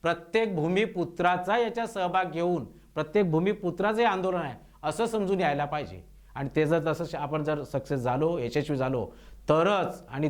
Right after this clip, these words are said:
तरच आपण याच्या पुढे टिकून राहू, नाहीतर नष्ट होऊ. ही प्रत्येकाने दखल घेऊन आठ तारखेच्या आपला जो मोर्चा आयोजित केला आहे हायवे जाम,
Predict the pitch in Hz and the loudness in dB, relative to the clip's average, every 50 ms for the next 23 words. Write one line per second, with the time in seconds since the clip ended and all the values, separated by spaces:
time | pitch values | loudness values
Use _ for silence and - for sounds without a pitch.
0 | 151 147 151 156 175 190 180 - - 147 - - 147 143 139 131 151 143 147 147 | 2 2 4 4 4 2 0 -4 -8 -8 -6 -4 -2 -2 0 0 -2 -2 0 2
1 | 147 160 196 226 240 - - - - - - 170 170 247 262 240 214 185 175 180 | 2 2 2 2 0 -4 -12 -18 -16 0 0 2 4 4 4 4 4 4 2 2
2 | 180 - - - - 131 131 - 151 143 131 113 - - - 98 87 80 - _ | -2 -4 -12 -16 -12 -12 -8 -6 -6 -6 -6 -8 -8 -10 -12 -12 -12 -12 -16 _
3 | _ _ _ _ _ - - 156 156 160 165 160 165 - - - - 226 226 220 | _ _ _ _ _ 0 0 0 2 4 0 0 0 -4 -6 2 2 2 2 2
4 | - - 175 165 165 165 196 233 240 - - 165 151 156 156 156 180 170 160 170 | 0 0 2 2 2 2 0 0 0 -4 -6 -4 -4 -4 -2 0 -2 0 0 0
5 | 180 190 185 - - - - - - 165 185 190 185 - - 185 175 175 180 185 | 0 0 -4 -8 -16 -20 -18 -2 2 2 2 2 0 -2 0 0 0 0 0 -2
6 | 175 175 175 180 170 170 165 - - 165 156 156 160 156 151 156 147 135 139 147 | -2 -2 0 0 0 0 0 -4 -8 -8 -6 -2 -2 0 2 2 2 2 0 0
7 | 143 190 185 180 175 170 170 - 165 151 151 139 120 123 - - - - - 123 | 2 2 2 2 2 0 0 0 0 0 0 -2 -4 -6 -12 -20 -20 -14 -4 -2
8 | 135 151 165 165 147 107 104 160 170 165 139 117 | 0 0 2 0 0 0 2 2 2 2 2 -2